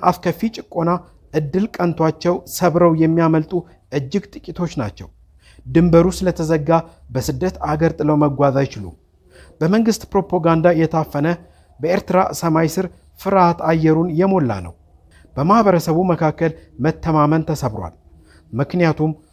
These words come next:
ሁሉም ሰው «ጎረቤቴ ወይም ጓደኛዬ ለባለስልጣናት ሊያሳውቅ ይችላል» ብሎ ይፈራል። ይህ አስከፊ ስርዓት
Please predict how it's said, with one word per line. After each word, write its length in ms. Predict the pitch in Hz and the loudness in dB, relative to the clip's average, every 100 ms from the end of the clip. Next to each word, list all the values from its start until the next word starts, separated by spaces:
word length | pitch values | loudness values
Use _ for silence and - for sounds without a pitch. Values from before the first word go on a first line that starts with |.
| _ | _
ሁሉም 300 | 185 196 175 | -2 2 2
ሰው 180 | - 165 - 143 | 2 0 -2 -2
«ጎረቤቴ 500 | 143 156 160 160 170 180 - | 2 4 4 2 0 -2 -2
ወይም 240 | 143 135 | -2 -2
ጓደኛዬ 640 | 131 151 156 165 156 160 165 170 - _ | 2 2 2 2 4 4 2 -2 -12 _
ለባለስልጣናት 800 | 123 135 170 180 160 160 156 156 156 - | -4 2 2 2 -4 -4 -2 0 -2 -4
ሊያሳውቅ 580 | 160 156 160 143 151 - | -2 -2 0 0 -2 -4
ይችላል» 400 | 175 - 147 139 | -8 0 2 2
ብሎ 180 | 131 143 139 - - 120 | 0 0 0 -4 -18 -6
ይፈራል። 500 | 151 156 113 82 - _ _ _ _ _ _ - - - | -4 -2 -4 -4 -12 _ _ _ _ _ _ -20 -20 0
ይህ 140 | 170 269 | 2 4
አስከፊ 400 | 214 - 196 - 220 | 2 2 -6 -6 -8
ስርዓት 360 | - 120 92 | -6 -8 -8